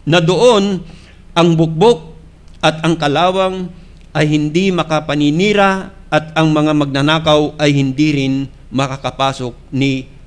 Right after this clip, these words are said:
makakapagnakaw." Ang tamang lugar na pag-iipunan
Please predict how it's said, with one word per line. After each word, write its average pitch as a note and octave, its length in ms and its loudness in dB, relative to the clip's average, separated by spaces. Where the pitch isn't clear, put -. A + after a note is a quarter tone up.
makakapagnakaw." A2 1500 -8
Ang A#2+ 160 -6
tamang D3+ 320 0
lugar E3 560 -4
na C3+ 80 0
pag-iipunan C3+ 1040 -2